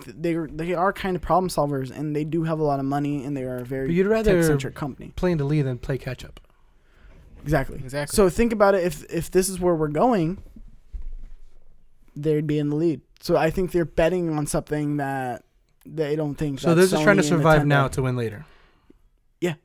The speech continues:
Speaker 1: Well, not, not survive now. I mean, this has nothing to do with now. This is something that
Speaker 2: Well,
Speaker 3: Stay
Speaker 1: they're gonna
Speaker 3: afloat.
Speaker 1: launch,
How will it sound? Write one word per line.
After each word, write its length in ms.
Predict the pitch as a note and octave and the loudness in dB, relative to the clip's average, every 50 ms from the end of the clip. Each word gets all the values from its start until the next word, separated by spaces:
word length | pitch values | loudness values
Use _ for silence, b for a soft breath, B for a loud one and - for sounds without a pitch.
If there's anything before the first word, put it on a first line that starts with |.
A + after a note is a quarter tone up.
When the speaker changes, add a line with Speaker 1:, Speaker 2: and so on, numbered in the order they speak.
| _ _ _ _ _ _ _ _ _ _ | _ _ _ _ _ _ _ _ _ _
Speaker 1:
Well, 140 | - G#3 A3 | 4 6 6
not, 200 | A#3 A#3+ G#3+ F3+ | 6 6 4 2
not 180 | G#3 A#3 A3+ - | 2 0 0 0
survive 380 | - A3 E3+ E3 F3+ F#3+ E3 | 0 2 4 4 4 4 4
now. 200 | D3+ E3+ A3 G#3 | 2 0 0 0
I 80 | D3 D#3+ | -2 0
mean, 160 | D#3+ D#3+ E3 | 0 0 0
this 140 | E3 D#3+ - | 0 0 0
has 140 | F#3 E3 D#3 | 0 0 0
nothing 240 | D#3 D#3 D3+ D#3 C#3+ | 0 0 0 -2 -4
to 40 | C3+ | -2
do 120 | C3 D3+ D#3 | -2 -2 -2
with 80 | C#3 B2 | -2 -2
now. 300 | B2+ D3+ D#3 B2+ A2+ A#2 B2 | -4 -4 -4 -6 -8 -10 -6
This 220 | B2+ D3 D#3 D3+ | -4 -4 -4 -2
is 100 | E3 D3+ | -4 -4
something 400 | - D#3+ C#3+ C#3+ C#3+ C#3+ C#3+ C#3 C#3 | -2 -4 -4 -2 -4 -4 -4 -4 -2
that 100 | C#3 - | -2 -2
Speaker 2:
Well, 320 | E3+ E3 D#3 D3+ D3 C#3+ | 0 0 0 0 0 -2
Speaker 3:
Stay 160 | C#3 C3+ D3+ | -4 -4 -2
Speaker 1:
they're 100 | C#3+ D#3+ | 0 2
gonna 160 | E3 F3+ F3+ E3 | 2 2 4 2
Speaker 3:
afloat. 120 | E3+ F3 | 4 4
Speaker 1:
launch, 400 | F3 F3 F#3+ G3+ G3 - - - | 6 6 6 4 2 0 -6 -10